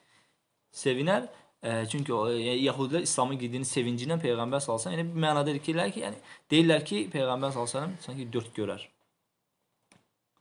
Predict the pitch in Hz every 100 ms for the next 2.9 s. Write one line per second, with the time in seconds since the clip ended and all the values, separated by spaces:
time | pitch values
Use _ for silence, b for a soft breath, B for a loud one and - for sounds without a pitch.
0 | _ _ - 135 175 - - - 131 170
1 | 160 151 127 123 160 127 113 117 - -
2 | 120 - 151 151 - 117 107 - 113